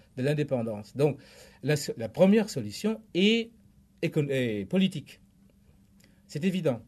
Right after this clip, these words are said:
Et ensuite, lorsque la pol-, la solution politique est bonne, il est naturel qu'elle entraîne une solution économique bonne. Il faut mettre les ressources du pays,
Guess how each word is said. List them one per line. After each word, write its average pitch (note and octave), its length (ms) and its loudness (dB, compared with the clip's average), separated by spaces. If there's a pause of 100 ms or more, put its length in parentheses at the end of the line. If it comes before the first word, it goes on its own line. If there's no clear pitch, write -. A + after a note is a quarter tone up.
(1500)
Et D#3 80 6
ensuite, F#3+ 520 0
lorsque G3 400 0
la F#3 240 2
pol-, C#3+ 260 -6
la C#3 160 -6
solution F#3+ 420 -6
politique D3+ 520 -10 (180)
est B2+ 80 -6
bonne, D#3+ 380 -2 (440)
il C3+ 160 -4
est B2+ 140 -2
naturel C#3 640 -2 (100)
qu'elle E3+ 480 -4
entraîne E3 540 -2
une B2+ 140 -6
solution C3 580 -8 (180)
économique A2 640 -8
bonne. B2+ 480 0 (460)
Il G#2+ 80 -10
faut D3+ 180 -4
mettre D#3+ 380 0
les A2+ 100 -4
ressources D3+ 320 -8
du B2+ 140 -10
pays, A2+ 340 -12